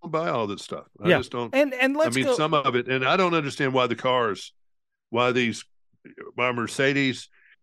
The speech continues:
Speaker 2: They're,
Speaker 1: particularly,
Speaker 2: they're
Speaker 1: and
Speaker 2: all
Speaker 1: Ford
Speaker 2: going in.
Speaker 1: went all in.
Speaker 2: They're
Speaker 1: Went
Speaker 2: all
Speaker 1: all
Speaker 2: going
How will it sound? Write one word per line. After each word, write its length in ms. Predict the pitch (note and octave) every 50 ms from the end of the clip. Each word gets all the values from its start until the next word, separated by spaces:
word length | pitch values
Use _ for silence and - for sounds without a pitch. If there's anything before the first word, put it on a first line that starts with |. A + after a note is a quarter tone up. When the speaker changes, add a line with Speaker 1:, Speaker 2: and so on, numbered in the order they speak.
| _ _ _ -
Speaker 2:
They're, 80 | - B2
Speaker 1:
particularly, 440 | C3+ C#3 C#3 C#3 - B2+ G#2+ G#2+ C3
Speaker 2:
they're 80 | C#3 D3+
Speaker 1:
and 100 | A2+ A2+
Speaker 2:
all 220 | B2 C3+ C#3+ D#3 D#3
Speaker 1:
Ford 40 | D3
Speaker 2:
going 260 | E3 E3+ F3 F3+ F#3
in. 240 | G#3+ A#3+ G#3 B2 F2+ B2
Speaker 1:
went 200 | C3+ C3+ B2+ G#2+ -
all 380 | B2+ D3 D3+ D3 D3 D3 D3
in. 360 | B2+ C3+ C3+ B2+ A2+ G2 F2+ -
Speaker 2:
They're 140 | C#3 C3+ B2+
Speaker 1:
Went 160 | A#2 B2+ B2+
Speaker 2:
all 160 | F3 F3 E3+
Speaker 1:
all 240 | C#3+ C3+ D3 D3
Speaker 2:
going 40 | C#3+